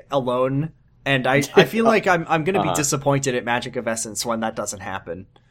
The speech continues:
Speaker 2: My, my favorite ship is New Yami.
Speaker 1: <gasps> That's Amy dating the entire city of New York.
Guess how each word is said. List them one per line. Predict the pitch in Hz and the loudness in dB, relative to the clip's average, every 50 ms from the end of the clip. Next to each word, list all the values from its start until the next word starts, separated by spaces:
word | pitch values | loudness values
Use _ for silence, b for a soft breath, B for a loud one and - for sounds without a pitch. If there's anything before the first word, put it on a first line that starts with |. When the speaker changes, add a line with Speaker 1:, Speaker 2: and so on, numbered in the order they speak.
| _ _ _ - | _ _ _ 0
Speaker 2:
My, | 117 123 131 131 131 127 | 2 4 6 6 6 6
my | 135 143 147 143 | 6 6 4 6
favorite | - 156 147 131 127 123 | 6 6 6 6 4 2
ship | - - 123 107 113 | 2 2 2 2 2
is | 107 98 104 | -2 -2 0
New | 98 95 92 | 0 0 0
Yami. | 90 92 92 90 87 85 85 82 82 92 - - _ _ - - | 2 2 2 2 0 -2 -4 -6 -6 -8 -12 -18 _ _ -14 -10
Speaker 1:
<gasps> | - 196 196 190 175 170 - _ _ | -8 -8 -6 -8 -10 -12 -16 _ _
That's | - 143 147 - - | -2 0 0 2 4
Amy | 170 165 160 165 165 160 | 4 4 4 4 2 2
dating | 156 147 147 151 151 151 151 143 | 2 2 2 2 2 2 0 0
the | 139 135 135 | 0 0 -2
entire | 123 - 139 135 131 127 123 | -2 0 0 0 0 0 -2
city | - - 123 123 113 | -4 -4 -4 -4 -4
of | 107 117 | -6 -6
New | 110 107 | -8 -4
York. | 110 123 117 85 - - - - | -4 -2 -2 -4 -6 -10 -18 -20